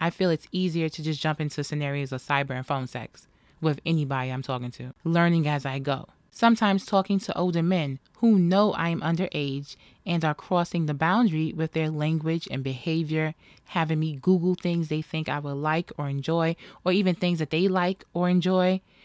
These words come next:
requesting me to send inappropriate photos to prove how much I really like them. And yeah, I wasn't sending shit, but just the fact that, you know,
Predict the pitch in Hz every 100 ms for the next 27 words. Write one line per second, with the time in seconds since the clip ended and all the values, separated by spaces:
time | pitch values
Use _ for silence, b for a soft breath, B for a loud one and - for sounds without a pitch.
0 | b 170 175 - 175 - 190 175 175 175
1 | 156 147 - 170 170 - 160 - 165 165
2 | 151 - 160 165 170 151 - 170 165 156
3 | 156 - 143 147 135 127 143 165 - 165
4 | 165 170 _ b b b b b b 180
5 | 185 165 160 156 143 202 233 - 175 160
6 | 160 156 B B - 208 175 - 180 185
7 | - 160 156 185 170 156